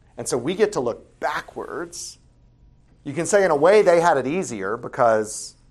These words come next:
they got credit for believing a vaguer promise. But in a way, we have it <laughs> easier because we have a historical record that says he is risen.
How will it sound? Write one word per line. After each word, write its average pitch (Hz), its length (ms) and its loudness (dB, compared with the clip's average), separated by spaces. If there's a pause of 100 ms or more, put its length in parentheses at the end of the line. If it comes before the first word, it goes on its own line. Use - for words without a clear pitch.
(760)
they 151 220 2
got 151 260 2
credit 135 340 2
for 135 100 -2
believing 123 380 0
a 110 60 -2
vaguer 120 380 0
promise. - 640 -6 (1080)
But 165 100 0
in 170 80 2
a 180 40 2
way, 196 200 8
we 196 200 4
have 202 180 4
it 127 220 -2
<laughs> - 0 -
easier 123 460 -4 (220)
because 190 260 0
we 220 100 4
have 226 140 6
a 196 60 6
historical 196 500 4
record 175 360 2
that 165 140 0
says 175 180 0
he 214 80 -2
is 180 140 -2
risen. 208 360 2